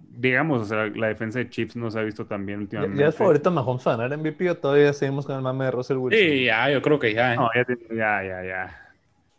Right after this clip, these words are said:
Speaker 1: No, es que Mahomes
Speaker 2: <clears throat>
Speaker 1: pero es que también ya sabes cómo es la raza que se empieza a hartar.
Speaker 2: Sí, sí,
Speaker 1: Tiene un
Speaker 2: o
Speaker 1: momen-, tiene un momento en
Speaker 3: Sí,
Speaker 1: el que
Speaker 3: pero es que no, no,
Speaker 1: puede
Speaker 3: no
Speaker 1: ganar a Josh
Speaker 3: puedes.
Speaker 1: Allen.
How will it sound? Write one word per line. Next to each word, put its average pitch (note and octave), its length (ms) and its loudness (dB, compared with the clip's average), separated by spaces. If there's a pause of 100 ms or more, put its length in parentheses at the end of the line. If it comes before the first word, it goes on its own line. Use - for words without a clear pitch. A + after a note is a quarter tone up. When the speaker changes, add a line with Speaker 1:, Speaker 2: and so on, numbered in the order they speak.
(160)
Speaker 1:
No, C#3 120 0
es C3 120 0
que D3+ 100 0
Mahomes A#2+ 600 0 (300)
Speaker 2:
<clears throat> - 760 -14
Speaker 1:
pero E3 120 0
es D#3+ 60 -2
que F#3+ 80 0
también C#3+ 300 2
ya D#3 100 0
sabes C#3+ 220 -2
cómo C#3 200 -4
es C#3 40 -2
la C3 100 2
raza A#2+ 300 -4
que G#2+ 140 -6
se G#2+ 80 -10
empieza G#2 300 -8
a - 20 -6
hartar. G#2 400 -4 (760)
Speaker 2:
Sí, - 320 -6
sí, - 140 -6 (100)
Speaker 1:
Tiene D#3 160 2
un F#3 100 2
Speaker 2:
o F#3 60 4
Speaker 1:
momen-, F#3 300 0
tiene G3 140 2
un G#3+ 60 4
momento G#3+ 280 4
en G3+ 80 2
Speaker 3:
Sí, A3+ 60 10
Speaker 1:
el B3 100 10
que - 60 4
Speaker 3:
pero F#3+ 180 10
es G3 100 4
que G#3 100 8
no, G#3 200 8
no, G3 140 8
Speaker 1:
puede D#3+ 200 6
Speaker 3:
no F3+ 80 8
Speaker 1:
ganar G3 60 6
a - 0 -
Josh - 80 -6
Speaker 3:
puedes. G3+ 580 8
Speaker 1:
Allen. - 80 -20